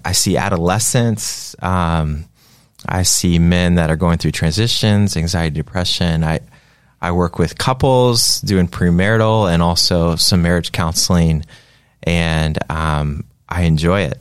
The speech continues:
It's kind of, like, right alongside Young Life. Uh, and I, I like going deep and walking with people.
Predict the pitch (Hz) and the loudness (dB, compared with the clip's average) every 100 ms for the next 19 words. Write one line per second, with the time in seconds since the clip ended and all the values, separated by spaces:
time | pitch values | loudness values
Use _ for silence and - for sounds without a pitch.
0 | - 80 - - 85 85 82 82 87 85 | -6 -6 -4 -4 -2 0 0 -2 -2 0
1 | 85 82 80 - 90 80 78 85 87 85 | 0 0 0 0 -2 -2 0 2 2 2
2 | 80 80 - - - _ _ _ - 82 | -2 -6 -10 -14 -20 _ _ _ -8 -4
3 | 80 73 71 - - 80 78 76 80 - | -2 -2 -2 -4 -6 -4 -2 -2 -4 -8
4 | 78 78 82 80 80 - 87 82 85 80 | -6 -2 0 0 -2 -4 0 2 4 2
5 | 76 73 85 78 - _ _ 82 80 80 | 0 -4 -8 -10 -14 _ _ -4 0 0
6 | 78 - 78 73 - 80 76 | 0 -2 -4 -4 -6 -4 -4